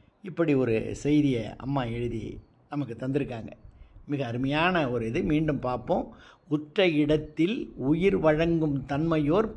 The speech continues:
பற்றலரை கண்டால் பணிவரோ, கல் தூண் பிளந்து இருபது அல்லால் பெரும் பாரம் தாங்கின் தளர்ந்து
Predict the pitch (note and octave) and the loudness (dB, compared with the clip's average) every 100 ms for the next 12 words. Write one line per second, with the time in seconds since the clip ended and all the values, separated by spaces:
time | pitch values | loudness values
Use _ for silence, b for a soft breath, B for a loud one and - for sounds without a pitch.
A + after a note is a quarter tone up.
0 | - E3+ F#3 - - F#3 E3+ D#3 D3+ - | 2 4 4 2 2 6 6 4 0 -2
1 | D3+ D3+ C#3+ C#3 A2+ C3 C3 D#3+ D#3+ D3 | 0 2 2 2 -2 -4 -2 2 4 6
2 | A3+ A#2+ - - - b b b - F3+ | 6 4 0 -10 -20 b b b 4 8
3 | G#3+ A3 - F#3+ F3+ D3 - - F#3 G#3 | 8 6 4 6 6 2 -6 0 2 4
4 | A3 A3 A#3 D#3+ F3+ A3 G#3+ F#3 - D3+ | 2 2 0 2 4 8 8 6 0 0
5 | D#3 D3 C3+ A#2+ - E3 F3+ F#3+ F3 - | 2 4 2 -2 -2 2 4 2 -2 2
6 | F3+ G3+ A3 G3 D3 - D#3+ E3+ D#3+ D#3+ | 6 6 6 2 -2 -2 0 0 2 2
7 | C#3+ A#2+ B B - - D#3 F#3 F#3+ G#3+ | 0 -2 B B -6 2 4 6 4 2
8 | G#3 B3 - | 0 0 -2